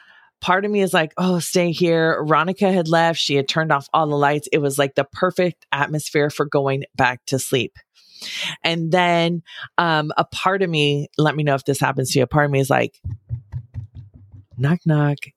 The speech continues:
It's time to get up and work out." And I was like, "Oh, no, it's time to sleep. No, it's time to get up and work out. We wanna work out."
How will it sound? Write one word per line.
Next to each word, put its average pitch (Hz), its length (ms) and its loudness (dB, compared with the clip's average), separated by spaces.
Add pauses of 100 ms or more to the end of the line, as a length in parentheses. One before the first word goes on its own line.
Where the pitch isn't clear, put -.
(160)
It's - 180 -4
time 147 220 2
to 143 60 0
get 135 140 4
up 135 160 0
and 131 100 0
work 127 200 0
out." 147 340 0 (840)
And 131 100 0
I 131 80 2
was 139 120 -2
like, - 220 -4
"Oh, 214 240 2
no, 214 260 4
it's 175 200 0
time 170 200 -2
to 165 100 0
sleep. 185 380 -2 (560)
No, 143 180 4
it's 165 180 -2
time 175 200 2
to 165 60 -2
get 160 120 2
up 160 120 -2
and 151 100 0
work 151 200 0
out. - 180 2
We 160 120 2
wanna 160 300 0
work 151 240 0
out." 160 360 0